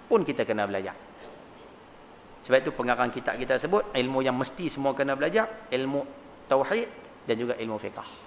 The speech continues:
Boleh, Silan, no? Sebab tu kalau boleh,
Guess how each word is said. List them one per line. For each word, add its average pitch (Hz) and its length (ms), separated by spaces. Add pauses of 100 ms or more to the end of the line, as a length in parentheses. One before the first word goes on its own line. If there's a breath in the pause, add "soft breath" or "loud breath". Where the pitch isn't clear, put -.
(1900)
Boleh, 107 160
Silan, 113 320
no? - 20 (380)
Sebab 123 160
tu 123 160
kalau 117 160
boleh, 120 320